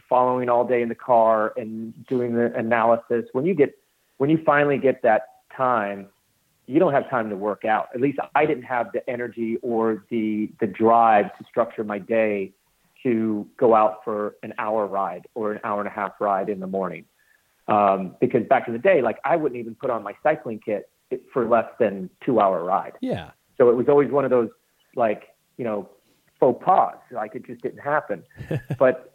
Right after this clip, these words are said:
Speaker 1: you know, moving up here and, and having Rich and, and Christian and George, um,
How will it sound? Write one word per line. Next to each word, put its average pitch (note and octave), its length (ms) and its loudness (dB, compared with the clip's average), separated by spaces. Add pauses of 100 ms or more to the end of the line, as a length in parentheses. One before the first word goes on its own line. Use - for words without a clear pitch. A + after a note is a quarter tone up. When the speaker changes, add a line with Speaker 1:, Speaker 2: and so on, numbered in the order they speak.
Speaker 1:
you D3 120 -8
know, B2 100 0
moving D#3 360 4
up E3 200 0
here A#2 480 -2 (140)
and, B2 480 -2 (240)
and B2+ 120 -6
having C3 440 0
Rich A#2+ 480 0 (120)
and, G#2+ 280 -8 (100)
and A2+ 220 -6
Christian A2+ 680 0
and G#2 260 -4
George, A2+ 580 6 (600)
um, G#2+ 560 0